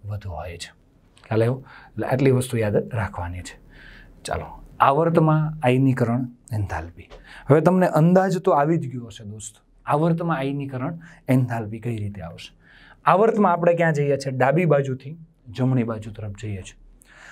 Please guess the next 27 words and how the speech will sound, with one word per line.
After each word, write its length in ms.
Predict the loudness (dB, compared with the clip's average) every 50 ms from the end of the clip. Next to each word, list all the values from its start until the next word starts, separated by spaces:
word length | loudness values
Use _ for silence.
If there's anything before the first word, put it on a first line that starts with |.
| -18 -6 -6
તો 120 | -4 0 2
આયનીકરણ 460 | 4 4 6 4 4 4 4 4 4
એન્થાલ્પીમાં 600 | 2 2 2 2 2 2 0 -2 -4 -6 -6 -8
શું 160 | -8 -10 -10
ફેરફાર 460 | -10 -8 -8 -8 -8 -6 -6 -6 -6
થાય 260 | -6 -8 -12 -14 -14 -14
છે? 120 | -18 -20 _ _ _ _ _ _ _ _ _ _ _ _ _ _ -8 -4
જોજો, 180 | 0 2 4
બરાબર 340 | 4 4 4 4 4 4 2
ધ્યાન 200 | 0 -2 -6 -8
રાખજો 300 | -8 -10 -10 -12 -16 -18 -18 -20 -20 -20 -20 -20 -20 -20 -20 -20 _ _ _ -6
કે 60 | -2
આવર્ત 440 | 2 2 4 4 4 2 2 0 -4
છે 200 | -4 -4 -6 -6 -8 -10 -14 -10 -4
લી, 320 | -2 0 2 2 2 2
બે, 280 | 2 2 4 4 4 2
બો, 280 | 2 2 2 2 2
કાના, 520 | 0 0 -4 -4 -2 -2 -2 -4 -4 -4 -4 -4
ઓ, 140 | -6 -6
ફ, 160 | -6 -6 -6 -4 -4 -4 -6 -8 -12 _ -8
ની. 240 | -6 -6 -6 -8 -10 -16 _ _ _ _ _ _ _ -4 2
ની 200 | 4 4 6 6 4 0 0 0 0
નથી 220 | 0 2 2 2
લખ્યો 320 | 2 2 0 -2 -4 -8 -10
છું, 140 | -12 -10 -4
બરાબર 340 | 0 0 2 2 0 -2 -4
છે? 100 | -4